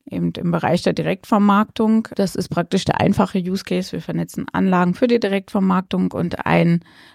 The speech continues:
komplexerer Use Case ist dann im Bereich der Flexibilitätsvermarktung und insbesondere im Behind-the-Meter-Bereich. Das heißt,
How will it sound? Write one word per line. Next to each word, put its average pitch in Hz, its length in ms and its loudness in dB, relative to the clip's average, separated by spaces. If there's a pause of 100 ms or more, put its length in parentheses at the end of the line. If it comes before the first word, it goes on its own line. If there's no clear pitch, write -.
komplexerer 190 720 0
Use 185 300 0
Case 190 340 -2
ist 175 240 -6
dann 170 280 2
im 165 260 -4
Bereich 160 260 -2
der 180 100 -4
Flexibilitätsvermarktung 214 1400 0
und 175 220 -2
insbesondere 165 580 0
im 170 200 0
Behind-the-Meter-Bereich. 185 1200 0
Das - 220 -10
heißt, 175 460 -2